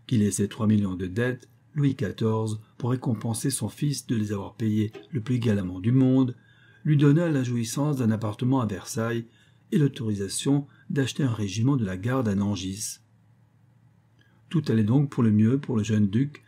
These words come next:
qui le faisait au converti, assurer à tout le monde que la Bastille lui avait servi de leçon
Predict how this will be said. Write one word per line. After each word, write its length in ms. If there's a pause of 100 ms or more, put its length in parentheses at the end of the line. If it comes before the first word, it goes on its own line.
(140)
qui 120
le 120
faisait 220
au 140
converti, 800 (580)
assurer 420
à 120
tout 120
le 60
monde 420 (420)
que 100
la 120
Bastille 680
lui 100
avait 140
servi 340
de 120
leçon 460